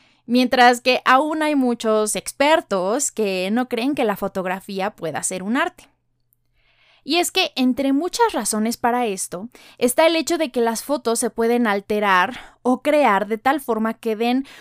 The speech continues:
un aspecto de las cosas que no es para nada real. Basta con poder ver las maravillas que se logran en Photoshop y demás programas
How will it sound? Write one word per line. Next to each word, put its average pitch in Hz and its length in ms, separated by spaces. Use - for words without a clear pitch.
un 294 160
aspecto 269 580
de 247 100
las 185 240
cosas 214 540
que 233 180
no 254 380
es 240 240
para 185 260
nada 196 240
real. 220 400
Basta 339 300
con 233 220
poder 226 320
ver 220 180
las 226 220
maravillas 262 640
que 262 100
se 214 140
logran 214 420
en 208 180
Photoshop 202 720
y 185 200
demás 202 320
programas 233 640